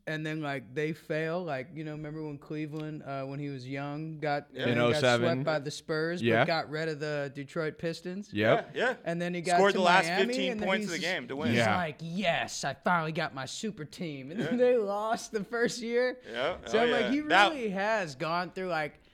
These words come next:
Speaker 1: he acts like his decisions are, like, these, like, uh, he's like, "Yeah, I made all the right decisions, man." <laughs> I'm just
Speaker 2: Yeah,
Speaker 1: like,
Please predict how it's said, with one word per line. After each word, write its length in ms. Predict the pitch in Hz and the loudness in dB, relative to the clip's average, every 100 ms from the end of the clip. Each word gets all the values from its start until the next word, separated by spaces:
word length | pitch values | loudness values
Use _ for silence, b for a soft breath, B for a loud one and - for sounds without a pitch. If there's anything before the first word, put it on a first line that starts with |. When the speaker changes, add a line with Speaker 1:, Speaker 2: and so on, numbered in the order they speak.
| b b b b - | b b b b -4
Speaker 1:
he 200 | 180 190 | 0 2
acts 260 | 220 - | 2 2
like 160 | 233 208 | 0 4
his 220 | 208 170 | 4 4
decisions 720 | 160 151 185 185 170 143 131 | 0 0 0 2 0 -2 -2
are, 160 | 139 131 | -2 -2
like, 320 | 131 127 127 | -2 -4 -8
these, 320 | 123 127 120 | -12 -12 -10
like, 320 | 139 120 117 127 | -8 -8 -10 -10
uh, 360 | 117 107 101 101 | -10 -10 -12 -16
he's 160 | - - | -20 -20
like, 160 | - - | -20 -14
"Yeah, 280 | 147 131 107 | -10 -8 -10
I 80 | 120 | -10
made 220 | 139 135 | -12 -10
all 180 | 127 123 | -10 -12
the 120 | 107 | -12
right 320 | 104 135 120 | -10 -8 -8
decisions, 680 | 104 - 151 143 120 107 - | -12 -8 -6 -6 -8 -12 -10
man." 380 | 123 120 127 151 | -8 -6 -2 2
<laughs> 80 | |
I'm 100 | 311 | 6
just 160 | 262 294 | 6 4
Speaker 2:
Yeah, 80 | 262 | 0
Speaker 1:
like, 160 | 233 | -2